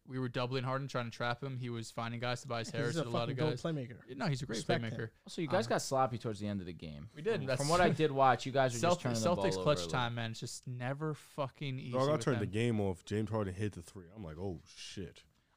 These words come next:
Speaker 3: I am interested in watching the game back and seeing why J B wasn't more aggressive. Only ten shots makes no sense.
Speaker 4: Well, the Denver game's on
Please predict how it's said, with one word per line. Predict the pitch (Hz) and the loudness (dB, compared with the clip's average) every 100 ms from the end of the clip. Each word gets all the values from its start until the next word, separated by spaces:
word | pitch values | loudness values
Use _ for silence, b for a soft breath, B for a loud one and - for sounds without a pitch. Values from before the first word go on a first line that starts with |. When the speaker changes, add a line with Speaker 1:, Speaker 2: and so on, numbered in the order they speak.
| - | 0
Speaker 3:
I | 143 | 2
am | 185 175 190 190 | 2 2 2 2
interested | 156 151 139 151 | 0 -2 0 0
in | 127 | 4
watching | 123 127 117 | 4 4 0
the | |
game | 104 117 110 | 2 4 4
back | 107 101 | 2 0
and | 98 | -2
seeing | - 120 107 | 0 0 2
why | 104 107 | 2 2
J | 104 104 | 0 -2
B | 101 107 | 0 0
wasn't | 98 101 104 | 0 0 2
more | 101 | 0
aggressive. | 92 98 95 95 87 | 0 -2 -2 -6 -2
Only | 135 170 | 0 2
ten | - 151 | 2 2
shots | 139 156 147 - | 4 4 4 2
makes | 127 - | -2 -2
no | 127 151 | -2 -2
sense. | - 190 135 | -2 -2 -2
Speaker 4:
Well, | 87 | -2
the | 120 | -6
Denver | - 147 151 | -4 -4 -4
game's | 101 95 | -8 -8
on | 92 | -12